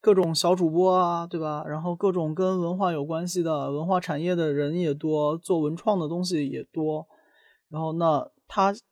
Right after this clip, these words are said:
你能看见他现在已经渐渐地开始走上坡路了。那在下一个运，九运，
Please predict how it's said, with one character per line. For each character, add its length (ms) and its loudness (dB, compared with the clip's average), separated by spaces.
你 180 0
能 180 -4
看 200 0
见 120 0
他 160 -6
现 180 -2
在 160 0
已 60 -6
经 240 -10
渐 180 -4
渐 120 -2
地 100 -4
开 160 -12
始 120 -8
走 140 -10
上 220 -12
坡 160 -10
路 180 -6
了。 220 -18
那 100 -8
在 360 0
下 320 4
一 140 -4
个 400 -10
运， 440 -6
九 260 -8
运， 280 0